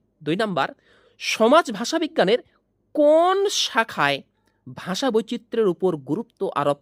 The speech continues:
করা হয়? উত্তর হবে বর্ণনাত্মক সমাজ ভাষা বিজ্ঞানে। পরের কোশ্চেন, কোন ভাষার চরিত্র,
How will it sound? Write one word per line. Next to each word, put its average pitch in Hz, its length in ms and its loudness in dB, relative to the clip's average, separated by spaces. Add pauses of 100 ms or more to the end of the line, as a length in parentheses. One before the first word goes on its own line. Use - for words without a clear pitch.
করা 127 180 0
হয়? 104 260 -10 (800)
উত্তর 180 260 -2
হবে 147 260 -6 (460)
বর্ণনাত্মক 196 760 0
সমাজ 151 360 -8
ভাষা 123 240 -14
বিজ্ঞানে। 101 380 -16 (760)
পরের 285 200 0
কোশ্চেন, 185 360 -6 (1300)
কোন 320 500 4 (180)
ভাষার 262 460 -4
চরিত্র, 208 640 -4